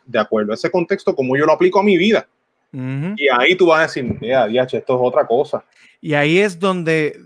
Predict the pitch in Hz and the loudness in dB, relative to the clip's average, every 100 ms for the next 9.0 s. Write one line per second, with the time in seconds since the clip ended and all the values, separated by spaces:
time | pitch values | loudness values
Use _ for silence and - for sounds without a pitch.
0 | - 135 143 147 147 143 151 147 190 170 | -20 -6 -2 0 0 0 0 2 2 2
1 | 165 185 185 165 - - 156 175 170 143 | 4 4 4 2 -4 -4 0 2 0 0
2 | 202 185 151 156 156 123 156 214 208 160 | 0 0 0 0 0 -2 0 2 2 2
3 | 135 135 143 151 147 160 131 110 104 110 | 0 0 0 0 2 2 0 -2 -6 -12
4 | - _ _ _ _ _ _ 165 151 - | -20 _ _ _ _ _ _ -4 -4 -4
5 | - 143 156 160 151 - 185 196 196 185 | -6 0 2 2 -2 -4 -2 0 0 -4
6 | 214 151 147 147 165 135 151 139 165 147 | -4 -2 0 0 -2 -2 -2 -2 -2 -2
7 | 139 123 151 185 185 143 131 123 120 120 | -4 -4 -4 -4 -2 -4 -4 -6 -8 -8
8 | 110 107 117 _ _ _ _ - - | -8 -10 -16 _ _ _ _ -20 -20